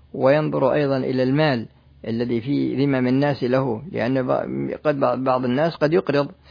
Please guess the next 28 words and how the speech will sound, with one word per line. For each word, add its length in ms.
شيئا 360
من 200
المال 340
الذي 280
عنده 460
عند 160
الآخ-، 300
لل-، 420
للآخرين، 640
فيجمع 1000
هذا 320
المال 300
الذي 340
عنده 480
والمال 420
الذي 560
له 420
في 340
ذمم 220
الناس 500
ويخرج 540
زكاته. 600
هذا 380
المال 360
الذي 360
يري-، 260
أخرج 340
زكاته 920